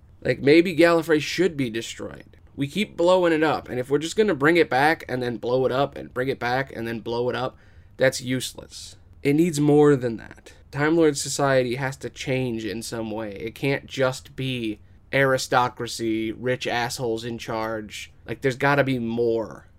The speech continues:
So I would argue you could sort of Thor Ragnarok this shit. You could do a new Gallifrey. I mean,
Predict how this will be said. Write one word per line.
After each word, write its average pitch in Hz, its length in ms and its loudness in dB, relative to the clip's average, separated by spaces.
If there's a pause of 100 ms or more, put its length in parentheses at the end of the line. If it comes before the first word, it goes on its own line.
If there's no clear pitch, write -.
So - 140 -4
I 170 260 2
would 190 200 4
argue 131 760 0 (260)
you 135 100 -10
could 147 220 -4
sort 160 220 2
of 139 100 -4
Thor 139 260 2
Ragnarok 120 600 -2
this - 160 -16
shit. - 380 -12 (320)
You 123 120 -14
could 123 480 0 (280)
do 143 240 4
a 135 60 2
new 160 340 4
Gallifrey. 104 680 -4 (260)
I 127 80 -2
mean, 147 420 4